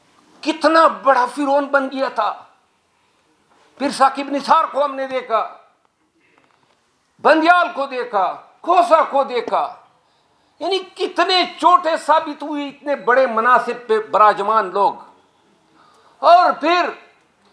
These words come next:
काजी फाइज ईसा की शक्ल में हमने सबसे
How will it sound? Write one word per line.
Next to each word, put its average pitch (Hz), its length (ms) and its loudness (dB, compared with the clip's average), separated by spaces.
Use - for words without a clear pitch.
काजी 359 300 2
फाइज 294 440 -2
ईसा 311 240 0
की 285 240 -10
शक्ल 269 460 -2
में 254 380 -8
हमने 311 440 0
सबसे 311 460 0